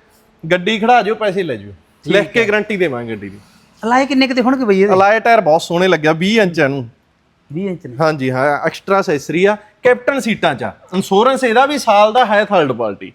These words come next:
Speaker 2: ਅੱਛਾ।
Speaker 1: ਹਾਂਜੀ ਬਾਈ ਜੀ।
Speaker 2: ਗੱਡੀ ਬਾਈ ਬਾਹਲੀ ਸਾਂਭੀ ਹੋਈ
Speaker 1: ਬਾਹਲੀ
Speaker 2: ਹੈ।
Speaker 1: ਨਜਾਇਜ਼ ਨਵੀਂ ਆ।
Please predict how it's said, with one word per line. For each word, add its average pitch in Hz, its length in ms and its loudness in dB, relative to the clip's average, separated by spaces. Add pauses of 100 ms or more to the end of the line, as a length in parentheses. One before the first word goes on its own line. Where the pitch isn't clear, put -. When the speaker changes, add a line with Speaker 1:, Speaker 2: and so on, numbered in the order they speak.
(180)
Speaker 2:
ਅੱਛਾ। 185 340 -6 (180)
Speaker 1:
ਹਾਂਜੀ 135 240 -4
ਬਾਈ 107 140 -10
ਜੀ। 101 180 -14 (340)
Speaker 2:
ਗੱਡੀ 196 200 -4
ਬਾਈ 170 180 -4
ਬਾਹਲੀ 165 260 -2
ਸਾਂਭੀ 190 260 -4
ਹੋਈ 214 40 -2
Speaker 1:
ਬਾਹਲੀ 285 200 2
Speaker 2:
ਹੈ। 311 60 0
Speaker 1:
ਨਜਾਇਜ਼ 214 420 2
ਨਵੀਂ 180 320 -2
ਆ। 147 60 -2